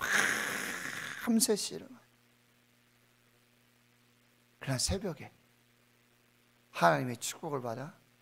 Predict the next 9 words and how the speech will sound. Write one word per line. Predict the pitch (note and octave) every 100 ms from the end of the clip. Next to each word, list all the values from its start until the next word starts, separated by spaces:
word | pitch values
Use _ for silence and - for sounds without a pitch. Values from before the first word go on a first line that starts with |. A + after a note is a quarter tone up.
| - -
야곱이 | B2+ C#3+ D#3 D3 D#3 D#3+ - - -
이스라엘 | C#3 - - C#3+ C3+ B2+
되고 | A#2 G#2 B2+ - - _ _ _ _ - - _
분이엘의 | - D#3 D#3 C#3+ C3 B2 A#2+
영광을 | G#2 G#2+ G#2 A#2 B2
보는. | - - - _ _ _ _ - -
그는 | - F#3
육체적으로는 | D3+ D3+ G3+ F3 E3 D#3+
실패했죠. | - G#3 - E3+ C#3 - A#2+ -